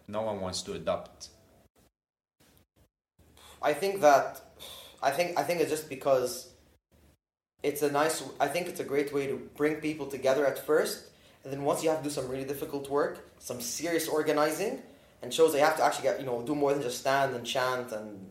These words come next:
Speaker 2: and, and whatever, and you have, and the organizers will have enough support by that time, and they can de-escalate and maintain their support with them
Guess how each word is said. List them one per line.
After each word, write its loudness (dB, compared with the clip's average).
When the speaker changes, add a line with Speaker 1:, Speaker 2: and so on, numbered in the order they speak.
Speaker 2:
and, -16
and -10
whatever, 2
and -2
you -2
have, 6
and 4
the 4
organizers 6
will 2
have 6
enough 4
support 4
by 8
that 2
time, 0
and -8
they 4
can -4
de-escalate 4
and 0
maintain 0
their 0
support -2
with -8
them 0